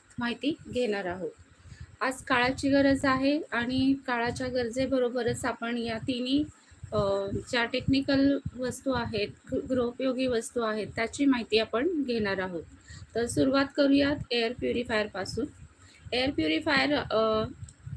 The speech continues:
आज, अ, सगळीकडे हवा जी आहे ती पहिल्यासारखी शुद्ध राहिलेली नाही.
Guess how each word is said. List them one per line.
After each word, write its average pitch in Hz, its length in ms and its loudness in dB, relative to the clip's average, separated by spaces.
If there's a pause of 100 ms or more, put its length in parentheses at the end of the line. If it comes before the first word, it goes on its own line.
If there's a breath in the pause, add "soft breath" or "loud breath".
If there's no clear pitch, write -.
(340)
आज, 269 360 2
अ, 254 220 2
सगळीकडे 269 680 0 (720 soft breath)
हवा 262 240 2
जी 285 180 0
आहे 254 320 2
ती - 140 -6
पहिल्यासारखी 262 720 0
शुद्ध 254 280 -2
राहिलेली 240 520 0
नाही. 240 380 0